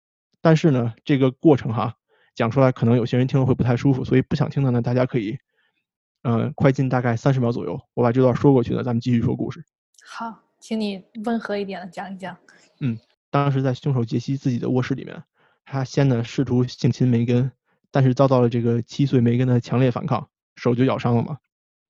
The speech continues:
Speaker 1: 那凶手当时就害怕被发现，所以呢用皮带，呃，把梅根勒得失去了意识。在梅根的反抗过程中呢，他的头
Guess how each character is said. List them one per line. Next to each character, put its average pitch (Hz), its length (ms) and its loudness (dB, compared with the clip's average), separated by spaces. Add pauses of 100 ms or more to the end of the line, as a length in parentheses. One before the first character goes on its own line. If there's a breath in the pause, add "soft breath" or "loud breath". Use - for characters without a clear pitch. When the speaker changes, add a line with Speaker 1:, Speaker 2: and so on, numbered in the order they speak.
(580)
Speaker 1:
那 - 80 -6
凶 135 200 -4
手 127 80 -4
当 131 160 0
时 127 80 0
就 131 100 2
害 135 180 0
怕 127 220 -4
被 120 100 -2
发 151 200 -4
现， - 240 -8 (640)
所 143 200 -2
以 123 40 -2
呢 117 100 -4
用 123 220 -4
皮 - 180 -6
带， 143 360 -2 (180)
呃， 113 220 -2
把 110 180 -6
梅 113 140 0
根 135 300 -2 (280)
勒 131 200 0
得 117 120 2
失 143 160 -4
去 135 120 2
了 135 60 4
意 147 160 0
识。 - 220 -14 (760)
在 123 380 2
梅 123 160 2
根 156 100 0
的 143 80 2
反 131 160 -4
抗 135 120 4
过 139 100 2
程 135 120 4
中 151 140 2
呢， 123 140 0
他 - 100 -6
的 123 160 0
头 127 460 2